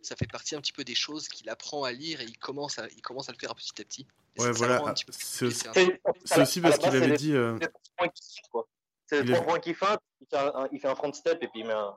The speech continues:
Speaker 3: un mid-range, quoi.
Speaker 2: Ouais, voilà, mais en fait, c'est ce qu'il avait dit, c'est que, en fait, avant, à la fac, il prenait, il faisait une feinte, il avançait, il tirait mi-distance. Et en fait, l'année dernière, le huit lui a dit, « Non, non, tu fais plus ça. Maintenant, tu fais une feinte, tu fais un side step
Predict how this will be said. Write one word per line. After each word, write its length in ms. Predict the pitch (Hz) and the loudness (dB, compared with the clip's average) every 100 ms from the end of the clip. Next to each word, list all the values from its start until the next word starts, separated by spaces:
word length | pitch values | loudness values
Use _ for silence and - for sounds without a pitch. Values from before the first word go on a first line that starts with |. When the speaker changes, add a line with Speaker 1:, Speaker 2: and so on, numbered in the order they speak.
| - | -6
Speaker 3:
un 80 | 113 | -6
mid-range, 400 | 120 135 135 - | -2 -2 -2 -10
quoi. 120 | - - | -16 -2
Speaker 2:
Ouais, 180 | 131 | 2
voilà, 180 | 139 147 | 4 4
mais 80 | 135 | 4
en 60 | 127 | 2
fait, 120 | 156 | 0
c'est 120 | 123 | -2
ce 100 | - | -4
qu'il 140 | 117 | 0
avait 160 | 117 117 | 0 0
dit, 140 | 131 | -2
c'est 180 | 143 113 | -6 -6
que, 460 | 107 113 104 101 104 - _ _ - | -4 -2 0 -2 -4 -10 _ _ -16
en 40 | - | -4
fait, 300 | 139 139 - _ _ _ - | -2 -2 -14 _ _ _ -4
avant, 380 | 117 117 143 147 | -2 2 2 4
à 60 | 123 | 2
la 100 | 117 | 2
fac, 360 | 139 135 - - _ _ - | 0 0 -6 -14 _ _ -10
il 80 | 120 | -6
prenait, 380 | - 123 120 113 | 0 2 2 -2
il 100 | 120 | -6
faisait 240 | - 120 123 | -4 -2 -2
une 60 | |
feinte, 380 | 120 139 147 - _ - | 0 0 -2 -6 _ -6
il 100 | 113 | 0
avançait, 320 | 117 117 143 | 0 0 -2
il 40 | 135 | -2
tirait 200 | - 117 | -2 -2
mi-distance. 560 | 110 110 - 143 - - _ _ _ - | -4 -6 -4 -6 -8 -16 _ _ _ -6
Et 40 | |
en 40 | 110 | 0
fait, 180 | 143 135 | 2 2
l'année 140 | 113 | 2
dernière, 300 | 113 120 139 | 2 2 4
le 80 | 127 | 4
huit 160 | 143 131 | 2 0
lui 60 | |
a 40 | 120 | -2
dit, « 220 | 120 113 | -2 -4
Non, 80 | 123 | 0
non, 140 | 143 160 | 0 -2
tu 100 | - | -4
fais 120 | 120 | -4
plus 160 | - 143 | -2 0
ça. 240 | 151 170 - - _ _ - | 0 0 -6 -20 _ _ -4
Maintenant, 160 | 117 156 | -2 -2
tu 120 | - | 0
fais 120 | 156 | 0
une 40 | |
feinte, 360 | 151 165 180 - | 2 2 0 -4
tu 100 | - | -10
fais 120 | - | -4
un 60 | 123 | -2
side 260 | - 170 165 | 2 2 4
step 360 | - 160 - | 4 2 2